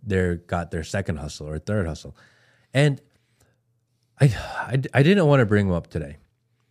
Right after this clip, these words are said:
but I feel like I'm going to, is that so many of the guys that are in our Discord came from Andrew Tate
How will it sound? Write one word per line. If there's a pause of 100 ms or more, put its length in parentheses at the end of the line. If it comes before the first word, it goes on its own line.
(600)
but (380)
I
feel
like
I'm
going
to, (800)
is
that
so
many
of
the
guys
that
are
in
our
Discord (260)
came
from (480)
Andrew
Tate